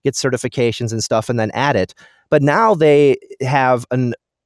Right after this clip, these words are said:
ultra impressive library of over ten thousand courses on a wide range of topics called LinkedIn Learning. Now, the LinkedIn Learning platform, there are some free courses and free videos. However, to access the full library is a premium feature. But when you have a premium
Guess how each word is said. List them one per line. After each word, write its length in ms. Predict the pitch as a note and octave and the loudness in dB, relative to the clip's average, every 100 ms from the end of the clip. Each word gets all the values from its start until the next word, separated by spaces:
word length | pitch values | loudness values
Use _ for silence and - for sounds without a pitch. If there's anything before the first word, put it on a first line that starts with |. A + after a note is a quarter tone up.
| _ D#3+ | _ 0
ultra 320 | F#3+ F#3 D#3 | 2 2 0
impressive 520 | B2 A#2 B2+ - G#2 | -2 -2 -2 -2 -4
library 440 | G#2+ A2+ A2 G2+ G2+ | -2 -2 -2 -2 -2
of 120 | A2+ | -2
over 180 | B2 A#2 | -4 -4
ten 240 | D3 C3+ | -4 -4
thousand 320 | C3+ C3 A#2+ | 0 -2 -2
courses 580 | A2+ B2 A2+ - A2 G#2+ - | -4 -4 -2 -4 -6 -8 -6
on 160 | A#2 | -4
a 60 | A2 | -2
wide 420 | G#2 A2+ B2+ B2+ | 0 0 0 0
range 220 | B2 A2 | -2 -4
of 100 | G#2+ | -6
topics 540 | - G#2 G2+ G2 - - _ _ | -4 -4 -2 -6 -8 -14 _ _
called 180 | E3 C#3 | -2 0
LinkedIn 380 | C3+ C3 A#2+ A2+ | 0 -2 -2 -2
Learning. 320 | A2+ F#2 E2+ _ _ | -4 -4 -8 _ _
Now, 120 | D3 D3 | -2 0
the 140 | D#3 | 2
LinkedIn 340 | F#3+ G3 F#3 | 0 2 0
Learning 220 | D#3+ D3+ C3 | 2 0 -2
platform, 460 | C#3+ C#3+ F3 D3 | -2 -2 -2 0
there 100 | C3+ | 2
are 180 | B2 D#3 | 2 0
some 200 | - C3+ | -2 -6
free 240 | - D#3+ | -4 -6
courses 500 | - D#3+ D3 D3 C#3+ | -2 -2 -2 -6 -8
and 180 | C#3+ A2 | -8 -8
free 160 | - A2+ | -6 -4
videos. 580 | C3 C3+ C#3+ C#3 C3 - _ _ | -4 -2 -2 -2 -4 -10 _ _
However, 240 | D#3 D#3+ C#3+ | 0 2 2
to 120 | C3+ | 2
access 360 | D3+ - C#3 | 0 0 -4
the 80 | - | -4
full 260 | - B3+ D#4+ | 0 2 2
library 500 | C3 B2 B2+ B2 C3 | 2 2 0 0 0
is 140 | C3 | -2
a 80 | B2+ | -4
premium 460 | - D#3+ D#3 C3 G#2 | -4 -4 -2 -2 -4
feature. 360 | D3 - F#2 | -8 -6 -6
But 240 | F#2+ G#2 - _ - | -4 -4 -4 _ -4
when 140 | D3+ | 0
you 60 | D3+ | 2
have 180 | E3+ G3 | 2 0
a 40 | |
premium 600 | - E3+ D3+ C#3 B2+ | 0 0 2 0 0